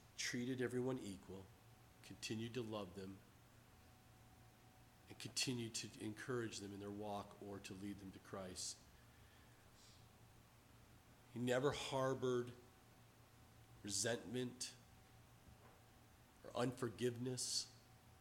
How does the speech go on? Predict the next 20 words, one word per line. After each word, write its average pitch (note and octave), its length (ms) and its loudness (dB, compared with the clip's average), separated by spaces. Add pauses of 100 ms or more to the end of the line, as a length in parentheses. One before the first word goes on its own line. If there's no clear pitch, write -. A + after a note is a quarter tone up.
(2500)
in A#2 120 2
past B2+ 460 6
relationships. A#2 960 -2 (1000)
He C#3+ 60 -2
didn't D3 200 2
use A#2+ 240 4
those, G#2+ 300 6 (360)
that, G#2+ 180 -2 (220)
that G#2 260 -2
unforgiveness A2 760 2
to, - 140 -2 (680)
to - 80 4 (100)
drive A2 500 2
him A#2 240 0
to F#2+ 140 -2
somehow G#2+ 440 0
get G#2 220 -4
back G2 300 0
at A2 140 -4
people. G#2+ 340 -8